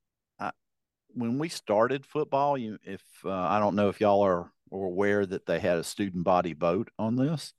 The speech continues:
Uh, and I got to talk to some students, and I asked them, uh, "Have you ever heard of Stanford University?" And everybody said, "Yeah,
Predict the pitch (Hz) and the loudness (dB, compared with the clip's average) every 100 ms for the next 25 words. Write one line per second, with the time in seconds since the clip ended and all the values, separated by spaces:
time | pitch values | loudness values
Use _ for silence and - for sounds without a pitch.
0 | _ _ _ _ _ _ _ - 95 95 | _ _ _ _ _ _ _ -4 0 0
1 | 92 87 - 104 95 95 87 - 107 113 | 0 -4 -10 -8 -6 -6 -8 -2 0 4
2 | 113 - - 107 - - - 82 - 120 | 2 2 0 2 2 -4 -14 -12 -6 -4
3 | 127 98 95 - 92 95 95 101 104 - | -2 -4 -6 -4 0 2 2 2 0 -2
4 | 98 95 92 90 _ _ _ _ _ _ | 0 0 0 -4 _ _ _ _ _ _
5 | - 85 85 104 113 135 135 131 117 101 | -6 -4 -2 0 4 4 4 2 0 -4
6 | - 117 107 104 90 95 90 82 78 - | -4 -4 -4 -8 -10 -8 -4 -6 -6 -14
7 | - _ _ _ _ _ _ _ _ _ | -20 _ _ _ _ _ _ _ _ _
8 | 98 98 95 - 104 123 214 139 | -4 -2 -2 -2 -2 2 2 0